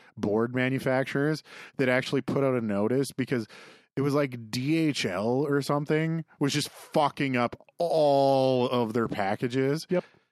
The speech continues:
Speaker 1: And they were like, "Okay," uh,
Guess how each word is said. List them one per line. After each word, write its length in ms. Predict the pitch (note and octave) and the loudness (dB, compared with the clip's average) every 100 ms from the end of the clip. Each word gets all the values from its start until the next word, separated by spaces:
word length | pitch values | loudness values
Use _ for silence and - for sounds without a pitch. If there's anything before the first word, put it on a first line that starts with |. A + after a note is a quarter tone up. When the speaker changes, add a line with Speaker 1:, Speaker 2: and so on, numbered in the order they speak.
| _ - | _ 0
Speaker 1:
And 420 | D#3 D3 C#3+ C#3 _ - | 2 2 2 -2 _ -8
they 420 | A#2+ A2+ C3 C#3+ | -6 0 2 2
were 140 | C#3+ | 2
like, 320 | C#3 C3+ C3 - | 2 2 0 0
"Okay," 760 | D3+ D3+ D3 C3+ A2+ C3 | -4 0 0 2 0 0
uh, 40 | B2+ | -2